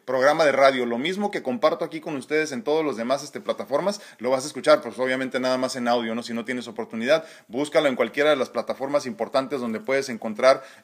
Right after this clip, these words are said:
eh, cualquiera de los podcasts que te gusta, y ahí estará el mío también, que el día de hoy es el de nosotros,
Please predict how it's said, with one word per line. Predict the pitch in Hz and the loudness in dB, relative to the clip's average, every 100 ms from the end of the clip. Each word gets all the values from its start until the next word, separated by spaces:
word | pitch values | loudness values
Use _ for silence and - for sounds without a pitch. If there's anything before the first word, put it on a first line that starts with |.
| - | -4
eh, | 117 113 113 107 | -2 0 0 0
cualquiera | 110 107 135 147 | -2 -2 2 4
de | 139 | 4
los | 113 107 | 2 -4
podcasts | 135 135 143 | -6 -4 -6
que | 117 | -6
te | 120 | -4
gusta, | 156 175 139 | -4 2 4
y | |
ahí | 123 | 4
estará | 135 139 | 2 0
el | 131 | 0
mío | 131 156 151 | 0 -4 -2
también, | 123 117 143 175 113 | -4 -2 -2 -4 -6
que | |
el | 107 | -4
día | 113 | 0
de | 127 | 2
hoy | 123 127 | 2 0
es | 123 | -2
el | 113 | -6
de | |
nosotros, | 113 110 135 131 180 - | -6 -4 -4 -4 -10 -14